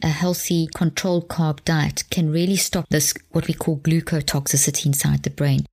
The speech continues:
Over time, it becomes excessively damaging and can set you up for all kinds of problems like the dementias and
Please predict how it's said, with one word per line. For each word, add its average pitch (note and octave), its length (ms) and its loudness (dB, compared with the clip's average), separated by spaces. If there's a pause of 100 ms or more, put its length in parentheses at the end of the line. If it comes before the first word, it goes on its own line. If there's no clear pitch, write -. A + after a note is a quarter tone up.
(480)
Over F3+ 180 0
time, E3+ 320 2
it D3 120 -2
becomes D3+ 360 0
excessively D#3 560 0
damaging C#3+ 520 2
and C#3+ 100 4
can D3 140 0
set - 320 0
you D3 60 2
up C#3+ 140 -4
for - 180 -4
all D3 160 0
kinds D3+ 380 0
of C#3 200 -4 (260)
problems C#3 480 2
like C#3 140 0
the D3+ 80 -2
dementias C#3 680 2
and C#3 200 0